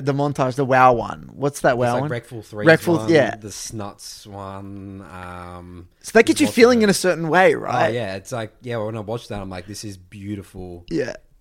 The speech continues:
Speaker 2: I mean, that, I literally watch those on repeat when I got three accounts of top ten in queue. I'll
Speaker 1: Yeah.
Speaker 2: watch those.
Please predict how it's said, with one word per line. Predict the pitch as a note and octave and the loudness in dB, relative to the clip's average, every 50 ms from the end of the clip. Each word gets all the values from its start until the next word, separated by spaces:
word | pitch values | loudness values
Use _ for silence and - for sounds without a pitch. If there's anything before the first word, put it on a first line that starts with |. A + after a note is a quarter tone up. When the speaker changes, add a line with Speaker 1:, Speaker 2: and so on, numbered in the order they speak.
| _ - | _ -6
Speaker 2:
I | C3 C3+ C3+ | -4 -2 -2
mean, | D#3 C#3 | -2 -2
that, | C#3+ C#3+ - | -4 -4 -4
I | B2+ C3+ D3 | -2 -4 -2
literally | C3 C#3 C#3 - - C#3+ A#2+ | -4 -6 -8 -8 -6 -6 -6
watch | G#2+ A2+ B2+ B2+ - - | -4 -2 -4 -4 -4 -6
those | A#2 G#2 G#2 G2+ G2+ | -8 -6 -6 -6 -8
on | - A2 A2 G#2+ | -10 -10 -8 -8
repeat | G#2+ G2+ G#2+ A2+ - - G#2+ F#2 F#2 F#2 E2+ - _ _ _ _ _ _ - | -6 -6 -6 -8 -8 -10 -10 -10 -10 -12 -14 -18 _ _ _ _ _ _ -12
when | A2 A2 G#2+ | -8 -6 -4
I | G2+ G2+ | -4 -4
got | G2+ A2+ G2+ | -6 -6 -10
three | - - A2+ G2+ G2+ | -8 -8 -8 -8 -6
accounts | F#2+ G2 F#2 F2+ - | -6 -8 -10 -10 -12
of | F2+ | -12
top | - G2+ F2+ - | -12 -12 -12 -12
ten | - F#2 E2+ D#2 C2 B1+ - _ _ _ - | -14 -16 -16 -16 -18 -20 -20 _ _ _ -10
in | A#2+ A2+ | -10 -10
queue. | - - A2+ G2+ F#2 E2+ C#2 F#2 F2+ E2+ | -8 -8 -8 -8 -8 -10 -12 -14 -14 -6
I'll | F#2 - | 2 4
Speaker 1:
Yeah. | D3+ C#3+ A2+ | 6 6 4
Speaker 2:
watch | - - | 2 -4
those. | E2 D#2+ D2 C#2 - - - | -16 -18 -18 -20 -20 -20 -20